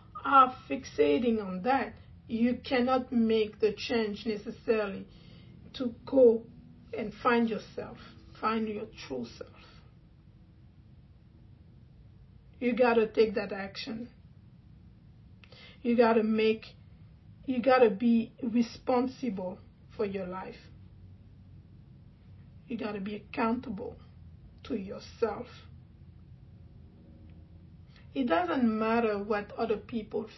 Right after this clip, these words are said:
think. What matters you, what you think about yourself, and how do you sleep at night?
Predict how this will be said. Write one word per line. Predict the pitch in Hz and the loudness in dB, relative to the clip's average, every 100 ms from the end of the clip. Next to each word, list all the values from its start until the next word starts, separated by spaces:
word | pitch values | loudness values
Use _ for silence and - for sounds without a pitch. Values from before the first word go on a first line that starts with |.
| - | -8
think. | 202 202 - - - - - - - - - | -8 -10 -18 -20 -20 -20 -20 -20 -20 -20 2
What | 254 254 | 2 2
matters | 269 285 294 262 233 - - | 2 2 4 4 4 0 -6
you, | 233 220 240 269 254 226 - - | -4 0 0 0 -2 -6 -12 -10
what | 240 240 - | -8 -8 -8
you | 240 | -8
think | - 262 262 | -6 -4 -4
about | 240 202 196 - | -4 -4 -6 -10
yourself, | 196 - 196 196 - - - | -12 -12 -12 -12 -20 -20 -10
and | 247 240 240 | -2 0 0
how | 190 240 277 302 302 - - - 269 | -2 -2 2 2 0 -6 -18 -14 -4
do | |
you | 254 233 262 | 2 2 0
sleep | - 269 226 | -6 -6 -4
at | 220 202 | -4 -4
night? | 233 214 196 - | -4 -4 -6 -14